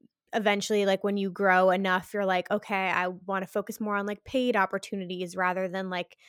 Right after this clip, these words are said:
exchanging my time for a gift or something like that," and then you realize your plate is so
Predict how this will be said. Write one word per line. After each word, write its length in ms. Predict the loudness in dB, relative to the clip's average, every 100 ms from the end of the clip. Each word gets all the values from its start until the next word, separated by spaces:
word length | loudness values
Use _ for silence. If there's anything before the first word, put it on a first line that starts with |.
| _ -10
exchanging 540 | -6 -4 -4 -2 -2
my 180 | 0 -2
time 460 | -2 -4 -2 -2
for 220 | -4 -4 -2
a 80 |
gift 480 | -2 0 0 0 -6
or 100 | -6
something 440 | -6 -8 -8 -8 -6
like 220 | -6 -2
that," 320 | 4 4 4
and 140 | 2 -2
then 100 | -2
you 120 | -2
realize 300 | 0 0 -2
your 120 | -4
plate 300 | -6 -4 -4 -4
is 120 | -6
so 580 | -2 0 0 0 -2